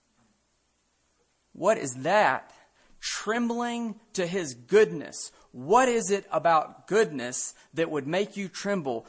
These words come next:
No ordinary goodness would make you tremble,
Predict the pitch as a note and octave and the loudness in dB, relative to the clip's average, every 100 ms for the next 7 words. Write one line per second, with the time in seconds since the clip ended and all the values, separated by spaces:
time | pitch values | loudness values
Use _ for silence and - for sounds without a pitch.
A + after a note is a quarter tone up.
0 | - - C3 F3 A#3+ G#3+ C4 B3+ G3+ F3 | -18 -14 -4 2 2 6 6 4 2 0
1 | E3 C#3 E3 D#3+ D#3 D#3 C#3+ D#3+ D#3+ D#3 | -2 -2 -4 -4 -6 -6 -6 -6 -6 -12
2 | - E3+ D#3+ E3 E3+ | -8 -6 -4 -4 -4